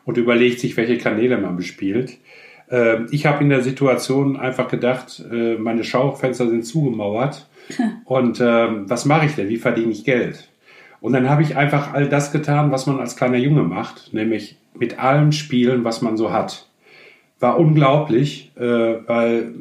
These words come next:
da tun sich ganz andere Welten auf. Also ich habe wirklich alle Social-Media-Kanäle bespielt, die ich, die ich irgendwie nutzen konnte und der ich habhaft werden konnte.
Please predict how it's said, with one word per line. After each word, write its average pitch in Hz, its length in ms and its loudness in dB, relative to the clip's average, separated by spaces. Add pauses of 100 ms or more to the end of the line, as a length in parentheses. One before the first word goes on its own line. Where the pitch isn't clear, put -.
(240)
da - 120 -10
tun 143 200 2
sich 127 160 -4
ganz 120 200 -2
andere 113 320 -4
Welten 127 260 2
auf. 95 280 -4
Also 117 340 0 (360)
ich 151 220 0
habe 151 400 0
wirklich 151 480 2 (200)
alle 160 380 4
Social-Media-Kanäle 127 1160 2
bespielt, 113 500 -2
die 104 60 -4
ich, - 280 -14
die 113 220 -8
ich - 220 -6
irgendwie 147 400 2
nutzen 120 320 0
konnte 139 320 0
und 107 600 -6
der 123 180 2
ich 120 180 -2
habhaft - 560 -4
werden 78 220 -10
konnte. 101 480 -6